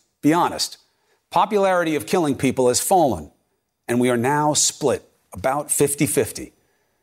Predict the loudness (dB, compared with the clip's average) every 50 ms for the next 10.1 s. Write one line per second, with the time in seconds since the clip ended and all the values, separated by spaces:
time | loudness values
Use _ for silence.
0 | _ _ _ _ _ -18 -14 -12 -12 -10 -6 -4 -4 -2 -2 -4 -6 -10 -10 -6
1 | -4 -4 -2 0 0 -2 -2 -2 -2 -2 -2 -2 -2 -2 -2 -4 -4 -6 -4 -2
2 | 0 0 0 0 0 0 0 -2 -2 -4 -8 -8 -2 -2 0 0 0 -2 -2 -4
3 | -6 -8 -10 -14 _ _ _ _ _ _ _ _ -2 -2 -2 -2 0 0 0 0
4 | 0 -2 -4 -4 -4 -2 0 2 2 2 2 2 2 2 2 2 2 2 4 4
5 | 2 2 0 0 -2 -2 -2 -2 -2 -4 -6 -8 -10 -12 -20 _ _ _ _ _
6 | _ _ -8 -6 -4 0 4 4 4 4 2 0 -2 -2 -2 0 0 -2 -2 -2
7 | -2 -4 -4 -8 -20 _ _ -2 0 0 0 0 -2 -2 0 0 0 -2 -4 -6
8 | -4 -4 -4 -4 -6 _ _ _ _ _ _ _ -8 -4 -4 -2 -2 -4 -6 -6
9 | -4 -4 -4 -4 -4 0 0 0 0 0 -2 0 0 0 0 0 -2 -2 -4 -8
10 | -10